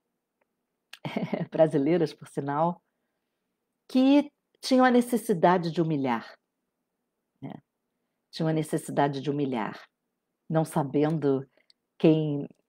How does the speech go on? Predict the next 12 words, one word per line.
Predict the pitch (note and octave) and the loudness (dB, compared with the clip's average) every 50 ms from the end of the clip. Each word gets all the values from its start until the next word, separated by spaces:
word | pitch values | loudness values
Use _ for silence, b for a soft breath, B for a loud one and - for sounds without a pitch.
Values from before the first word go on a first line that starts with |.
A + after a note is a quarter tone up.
| _ | _
nenhum | - F3 E3+ E3 F#3 A3 C4+ | 0 2 2 2 2 2 2
de, | A3+ G#3 | 2 2
de, | D#3+ D#3 - D3 D3+ D#3 D3 D#3 - - | 0 -2 0 2 2 2 2 2 -2 -6
nenhuma | D3+ D3 D3+ F#3 F#3+ G#3 | -6 -4 -2 0 2 2
de | F3+ E3 D#3 | 2 0 0
nós | D3 D3+ D3+ D3+ D3 C#3+ | -2 -2 -4 -4 -2 0
era. | D3+ D3 D#3+ E3+ F#3 F3+ F3+ F3 - _ _ _ _ _ _ _ _ - | 0 2 4 4 4 4 2 -2 -4 _ _ _ _ _ _ _ _ 0
Tive | - G3 F3 F#3 | 2 4 4 4
também | F3 - F#3+ F3 D#3 D3 D#3 D#3 D#3+ | 4 2 2 2 2 2 2 2 0
chefes | D#3 - - - D#3 D3 D3 D3 - - C#3 C3 C#3 | -2 -2 -2 0 2 2 0 0 -2 -4 -4 -4 -4
dentro | C3+ C#3 C#3 C#3 C#3+ - - B2+ | -4 -4 -4 -4 -4 -6 -8 -6
do, | B2+ - B2+ B2 A#2+ A#2+ A#2 F#2 D#3+ | -4 -2 -2 -2 -2 -2 -4 -6 -10